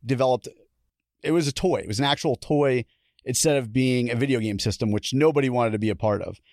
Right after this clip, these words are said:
So they put this rob out. And if you look at any marketing from Nintendo in nineteen eighty-five, the primary focus of all their commercials was the rob. The rob was,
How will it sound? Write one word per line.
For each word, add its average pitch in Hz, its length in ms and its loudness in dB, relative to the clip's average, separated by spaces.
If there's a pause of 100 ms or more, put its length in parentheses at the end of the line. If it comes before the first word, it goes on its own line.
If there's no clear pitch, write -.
(260)
So - 140 2
they 175 120 4
put - 280 -2
this 160 200 -4
rob 131 320 4
out. 98 300 -2
And 131 160 2
if 139 140 0
you 190 100 2
look 208 160 2
at 156 100 0 (100)
any 190 220 2
marketing 127 640 0 (360)
from 143 140 0
Nintendo 135 640 2
in 107 60 2
nineteen 120 300 0
eighty-five, 107 640 0 (400)
the 127 100 0
primary 196 640 2
focus 147 440 0
of 98 100 -4
all 139 200 2
their 165 140 2
commercials 160 720 0 (640)
was 120 320 2
the 131 120 0
rob. 117 440 0 (220)
The 131 120 2
rob 185 220 6
was, 151 280 0